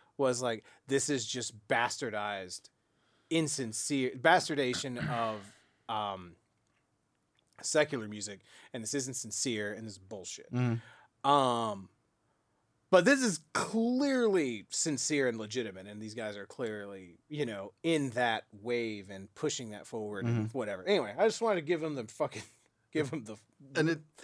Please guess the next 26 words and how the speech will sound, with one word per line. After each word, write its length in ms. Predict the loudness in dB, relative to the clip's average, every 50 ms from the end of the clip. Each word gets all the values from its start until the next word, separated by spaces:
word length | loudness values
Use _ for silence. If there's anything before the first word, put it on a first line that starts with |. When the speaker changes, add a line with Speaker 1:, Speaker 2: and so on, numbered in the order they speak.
| -20 -20 -20 -20 -20 -20 -20 _ 2
Speaker 2:
yeah. 220 | 4 6 6 6 6
Speaker 1:
It's 120 | 6 8 10
not, 220 | 10 10 8 8
like, 180 | 6 6 6 6
this 180 | 4 4 6
isn't 240 | 4 4 4 2 2
just 300 | 4 4 2 2 0 2
good 280 | 4 6 6 6 4 2
for 160 | 0 0 0
Christian 520 | 0 -2 -2 -2 -2 -2 -2 -4 -4 -6
death 260 | -4 -6 -8 -8 -10
metal. 160 | -12 -16 -4 2
Speaker 2:
Right, 240 | 4 6 6 6 4
no, 80 | 2
it's 160 | 2 4 6 8
Speaker 1:
That's 180 | 8 8 8
Speaker 2:
just, 140 | 4 0 4
Speaker 1:
great 280 | 6 8 8 6 6 2
death 180 | -2 -2 0
metal. 80 | 0 -2
Speaker 2:
it's 100 | 0 0
just 140 | 0 2 4
good 140 | 4 6
death 200 | 6 6 4 4
metal, 200 | 0 -10 -14 -8 -2
yeah. 200 | 0 0 0 0